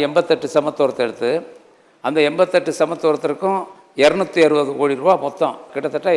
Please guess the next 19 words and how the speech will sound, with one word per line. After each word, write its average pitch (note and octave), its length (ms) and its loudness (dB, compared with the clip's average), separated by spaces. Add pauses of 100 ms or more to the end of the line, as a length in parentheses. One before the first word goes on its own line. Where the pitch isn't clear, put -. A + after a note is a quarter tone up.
இருநூத்தி D3+ 340 -6
முப்பத்தெட்டு C3+ 460 -8
சமத்துவத்திற்கு C#3+ 760 -6 (680)
இருநூத்தி F3 420 2
அறுபது D3+ 320 2
கோடி C3+ 240 -2
ரூபாயை D3+ 540 6
நிதி D3 160 6
ஒதுக்கீடு D3 420 4
செய்து B2 360 0 (1300)
பழுதடைந்த A#3+ 680 8
வீடுகள்லாம் G#3+ 500 6
புது G#3+ 180 4
வீடுகளாகவே G#3+ 640 8
முழுமையாக G#3+ 480 6
கட்டி G#3 220 2
கொடுக்கப்பட்டிருக்கிறது. D#3+ 800 2
நீங்க D#3 120 0
பார்க்கலாம். E3 460 4